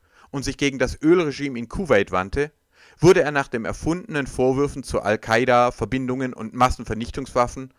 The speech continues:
von westlichen Truppen gestürzt und hingerichtet. Und es mag durchaus Entscheider gegeben haben,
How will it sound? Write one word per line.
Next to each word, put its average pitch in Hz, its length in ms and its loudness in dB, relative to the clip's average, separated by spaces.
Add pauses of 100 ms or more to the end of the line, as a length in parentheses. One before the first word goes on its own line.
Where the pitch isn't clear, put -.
(220)
von 185 220 -2
westlichen 123 400 -2
Truppen 107 260 -6
gestürzt - 560 -2
und 139 100 -8
hingerichtet. 90 720 -8 (1400)
Und 170 160 -2
es 196 100 -2
mag 180 220 2
durchaus 175 340 -2
Entscheider 120 400 0
gegeben 131 440 -2
haben, 90 280 -2